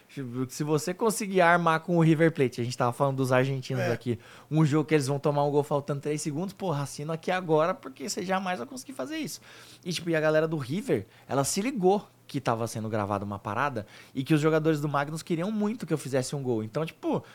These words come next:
Speaker 1: tinha marcação dobrada em mim. Nem existe marcação dobrada no futsal, tá ligado? Porque você deixa outro cara, outro cara livre. O River pegou e falou, "Não, vamos deixar outro cara livre, esse moleque aqui não vai fazer gol." O goleiro gritava na minha cara, tá? Mano, foi, foi muito doido.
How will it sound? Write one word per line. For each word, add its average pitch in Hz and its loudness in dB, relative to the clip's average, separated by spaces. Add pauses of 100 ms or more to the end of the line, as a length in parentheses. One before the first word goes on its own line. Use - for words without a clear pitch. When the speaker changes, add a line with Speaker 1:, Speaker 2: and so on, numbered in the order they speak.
(140)
Speaker 1:
tinha 190 2
marcação 220 0
dobrada 247 2
em 208 -2
mim. 185 0
Nem 269 0 (120)
existe 247 0
marcação 196 0
dobrada 165 2
no 254 -4
futsal, - 0
tá - -2
ligado? 160 0
Porque - -14
você 180 -2
deixa 180 -4
outro - -6
cara, 269 -2 (280)
outro 190 -2
cara 208 0
livre. 247 0
O 185 4
River 233 0
pegou 269 -4
e - -2
falou, 294 -4
"Não, 208 -4
vamos 175 -4
deixar 196 -6
outro - -10
cara 202 -2
livre, 185 -4
esse 214 -8
moleque 214 -6
aqui 226 -10
não 208 -8
vai 226 -4
fazer 240 -10
gol." 214 -4 (260)
O 139 -6
goleiro 160 0
gritava 165 -6
na 165 -4
minha 170 -6
cara, 147 0
tá? 147 -6
Mano, 165 -2
foi, 180 -6 (260)
foi 165 0
muito 165 -4
doido. 151 0